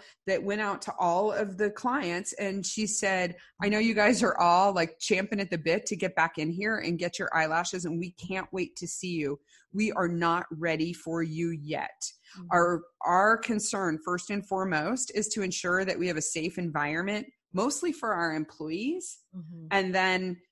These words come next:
Speaker 1: for you, our guests. And that's why we're delaying our opening until we feel like we're ready to go. And then when we are ready to go, this is how we're gonna take,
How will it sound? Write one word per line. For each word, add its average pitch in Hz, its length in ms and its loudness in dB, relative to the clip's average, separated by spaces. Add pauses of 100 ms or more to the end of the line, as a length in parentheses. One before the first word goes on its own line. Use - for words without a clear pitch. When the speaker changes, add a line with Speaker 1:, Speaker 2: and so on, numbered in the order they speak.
(180)
Speaker 1:
for 180 400 6
you, 170 600 2
our 170 180 4
guests. 160 580 0
And 180 240 -2
that's 185 300 0
why 160 480 4 (200)
we're 208 200 6
delaying 180 460 2
our 160 220 4
opening 165 600 2
until 160 280 -2
we 160 200 -2
feel 165 260 -2
like 156 220 0
we're 151 80 -2
ready 143 240 0
to 147 60 -6
go. 262 380 6
And 196 160 0
then 185 160 -2
when 180 140 -2
we 208 80 -2
are 214 140 4
ready 190 240 2
to - 60 0
go, 160 180 2
this 160 180 -4
is 160 100 -6
how 160 140 0
we're 147 120 0
gonna 143 200 -2
take, 139 380 -4